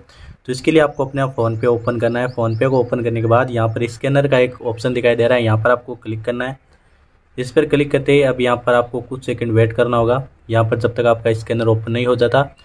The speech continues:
ओपन होने के बाद यहाँ पर आपको एक जो एल्बम है, यहाँ पर इसका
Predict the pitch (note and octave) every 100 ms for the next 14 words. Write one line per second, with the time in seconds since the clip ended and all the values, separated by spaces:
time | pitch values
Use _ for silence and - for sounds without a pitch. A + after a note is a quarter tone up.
0 | _ - _ C3 C3 D#3 D3 C#3+ C3+ C#3
1 | C3+ B2 A#2+ B2+ B2 C3 B2 A#2+ - B2+
2 | B2 B2 C3+ A#2+ B2+ B2 A#2+ B2+ C#3+ C3+
3 | B2+ A#2 A2+ B2 A#2+ - B2+ - C3